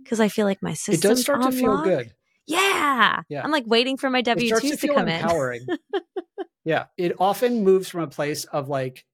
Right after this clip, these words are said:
Speaker 2: chaos and anxiety to, like, feeling like, "I'm just adding up a line of number." It, there's a level of empowerment where the way we think about money and feel about money feels fixed. And when you realize suddenly,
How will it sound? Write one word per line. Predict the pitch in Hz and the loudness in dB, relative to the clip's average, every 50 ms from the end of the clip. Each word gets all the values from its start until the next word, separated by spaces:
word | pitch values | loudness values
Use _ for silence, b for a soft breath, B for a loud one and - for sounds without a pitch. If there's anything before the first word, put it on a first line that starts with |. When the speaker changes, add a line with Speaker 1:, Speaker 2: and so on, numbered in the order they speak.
| _ | _
Speaker 2:
chaos | - - 156 147 151 151 165 160 - | -8 -4 -2 -2 0 -2 -2 -2 -4
and | 180 160 | -4 -4
anxiety | 151 143 127 135 123 127 135 147 165 190 214 196 | -2 -2 -2 -2 -2 -2 -2 -2 -2 -2 -4 -4
to, | - - 156 | -4 -2 0
like, | 139 135 135 131 - - b b b | 0 0 0 -2 -6 -12 b b b
feeling | b - 160 160 156 156 151 147 | b 0 2 4 4 2 2 0
like, | 147 143 139 135 131 - - - | 0 0 0 -2 -4 -8 -6 -4
"I'm | 165 220 | -2 0
just | 269 254 - - | 0 0 0 0
adding | 156 160 160 160 156 | 2 2 2 4 2
up | 156 151 | 0 0
a | 151 | -2
line | 143 147 143 143 | -2 -2 -2 -2
of | 139 135 | -2 -2
number." | 147 165 151 143 | -2 -2 -4 -4
It, | - 160 156 - | -4 -6 -4 0
there's | 185 180 175 190 | 0 2 2 4
a | |
level | 180 175 185 185 240 240 | 4 4 4 4 4 2
of | 226 233 | 2 0
empowerment | 220 175 - 151 151 156 160 156 147 139 139 139 | -2 -4 -4 -6 -4 -4 -4 -4 -4 -6 -8 -8
where | 135 139 139 135 135 131 131 b b b b b b b b | -8 -6 -4 -4 -4 -4 -6 b b b b b b b b
the | 165 | -2
way | 156 165 170 185 | 0 2 2 2
we | 196 208 202 | 2 0 -2
think | 151 - - 165 165 160 170 | -4 -4 -2 -2 -2 -2 0
about | 165 151 143 143 - 156 | 0 0 0 0 -2 -4
money | 135 127 127 139 151 165 165 | -6 -6 -4 -2 -2 -2 -2
and | 143 131 131 | -2 -4 -6
feel | - - 185 208 262 269 226 190 | -6 -4 0 0 2 4 4 4
about | 147 135 131 131 117 - | 2 2 0 -4 -4 -4
money | 139 131 135 135 135 131 B B B B B | -4 -4 -2 -4 -4 -6 B B B B B
feels | - - - 185 202 196 185 165 - - | -10 -4 0 4 4 4 4 4 0 -2
fixed. | - - 180 147 - - - - - - - - - _ _ _ _ | -2 -2 -2 -2 -2 -4 -8 -8 -8 -8 -10 -12 -20 _ _ _ _
And | - 151 | -2 0
when | 156 160 156 | 0 2 2
you | 156 151 | 2 2
realize | 147 151 160 180 196 220 208 - | 4 4 4 4 2 2 0 -2
suddenly, | - 208 202 196 180 170 165 165 - | -2 -2 0 0 0 0 0 -2 -2